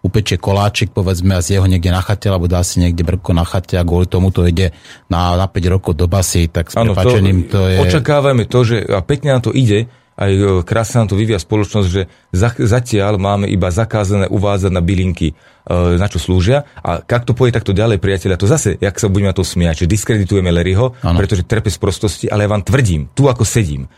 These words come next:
Speaker 2: že je to vývoj, ktorý chce docieliť zakázanie užívať bylinky. Zakázať.
Speaker 1: Áno,
Speaker 2: A bude
Speaker 1: áno.
Speaker 2: to zase kriminalizované a teraz babka bylinkárka
Speaker 1: Mhm.
Speaker 2: bude jednou nohou v base.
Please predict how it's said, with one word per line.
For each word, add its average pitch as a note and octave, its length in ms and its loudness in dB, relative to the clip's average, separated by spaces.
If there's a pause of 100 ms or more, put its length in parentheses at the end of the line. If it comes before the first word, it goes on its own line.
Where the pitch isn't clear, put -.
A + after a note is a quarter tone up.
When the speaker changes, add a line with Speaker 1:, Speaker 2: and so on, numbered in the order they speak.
(160)
Speaker 2:
že G2 160 0
je A#2+ 80 0
to A2 100 2
vývoj, F2 640 2 (300)
ktorý B2 240 0
chce - 180 -4
docieliť G2+ 720 0
zakázanie G2 880 0
užívať A#2 420 2
bylinky. G2+ 460 0 (260)
Zakázať. F2 580 2
Speaker 1:
Áno, - 60 -6
Speaker 2:
A F#2+ 60 0
bude - 160 4
Speaker 1:
áno. D3 80 6
Speaker 2:
to A2+ 80 2
zase C3+ 240 0
kriminalizované A2+ 880 2 (100)
a - 120 -6
teraz A#2 220 0
babka C3+ 340 0
bylinkárka G#2+ 840 0
Speaker 1:
Mhm. - 80 -18
Speaker 2:
bude A#2 180 4
jednou C3+ 220 4
nohou C#3 180 4
v A2 120 4
base. C3+ 320 0